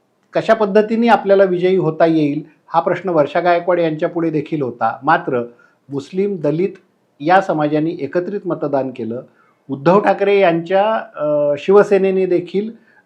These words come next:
अ, वर्षा गायकवाड यांच्यासाठी मतदान केलं. एक सतत सांगितलं जात होतं मुंबईमध्ये की उद्धव ठाकरे यांची मतं, म्हणजे त्या शिवसेनेची मतं काँग्रेसला जाणार नाहीत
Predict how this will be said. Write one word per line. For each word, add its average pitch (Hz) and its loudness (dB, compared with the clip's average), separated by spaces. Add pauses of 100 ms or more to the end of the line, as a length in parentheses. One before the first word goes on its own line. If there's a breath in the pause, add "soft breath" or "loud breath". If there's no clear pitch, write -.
अ, 156 -10
वर्षा 151 0
गायकवाड 180 4
यांच्यासाठी 151 -2
मतदान 127 -6
केलं. 117 -12 (460 soft breath)
एक 220 -4
सतत 247 0
सांगितलं 208 0
जात 175 4
होतं 160 -4
मुंबईमध्ये 143 -4
की 240 -12 (380 soft breath)
उद्धव 143 0
ठाकरे 196 0 (120)
यांची 156 -4
मतं, 147 -2
म्हणजे 160 -6
त्या 180 2
शिवसेनेची 165 -4
मतं 160 -4
काँग्रेसला 175 -2
जाणार 151 4
नाहीत 120 -6